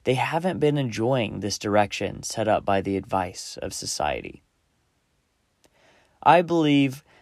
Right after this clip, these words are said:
there are many different ways to live a great life,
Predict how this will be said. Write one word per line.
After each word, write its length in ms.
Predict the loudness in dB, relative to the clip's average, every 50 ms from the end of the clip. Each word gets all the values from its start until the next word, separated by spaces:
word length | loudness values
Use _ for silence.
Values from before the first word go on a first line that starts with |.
| _ _ 2
there 240 | 4 6 6 6 6
are 120 | 4 4
many 760 | 2 0 -2 0 0 2 2 2 0 -2 -4 -6 -10 -14 -10 -6
different 340 | -6 -4 -2 -2 -2 0
ways 420 | 2 4 4 4 4 2 0 -4 -6
to 120 | -6 -4
live 200 | -2 -2 0 -2
a 40 | -2
great 260 | -2 0 0 0 2
life, 500 | 4 4 4 4 4 0 -10 -20 -20 _